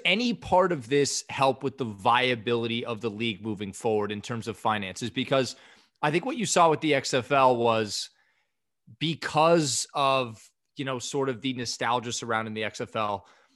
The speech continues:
and because it's, you know, football in America, they did still get a fair amount of eyeballs. Maybe not enough, obviously, to be a real thorn in the side of the N F L.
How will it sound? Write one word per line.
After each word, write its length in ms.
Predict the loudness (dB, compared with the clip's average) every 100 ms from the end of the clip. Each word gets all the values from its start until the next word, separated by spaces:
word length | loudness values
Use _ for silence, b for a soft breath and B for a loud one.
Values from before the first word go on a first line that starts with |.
| _ -4
and 520 | 0 2 0 -2 -8 -10
because 440 | -8 -4 0 0 0
it's, 320 | -4 -6 -2
you 80 | -2
know, 80 | -2
football 600 | -2 -2 0 2 2 0
in 40 |
America, 500 | -2 2 2 4 0 0
they 100 | -2
did 260 | -2 -4
still 200 | -2 -2
get 140 | 0 -2
a 40 |
fair 200 | -2 -2
amount 180 | -2 -2
of 80 | -2
eyeballs. 360 | 0 0 0
Maybe 300 | 0 0 0
not 220 | 2 2
enough, 360 | 2 0 -2 0
obviously, 440 | -2 -2 -4 -6
to 120 | -6 -6
be 200 | -2 -2
a 40 |
real 240 | 0 -4
thorn 260 | -4 -6 -6
in 40 |
the 80 | -6
side 200 | -4 -4
of 40 | -2
the 80 |
N 80 | -6
F 140 | -6 -2
L. 300 | -2 -2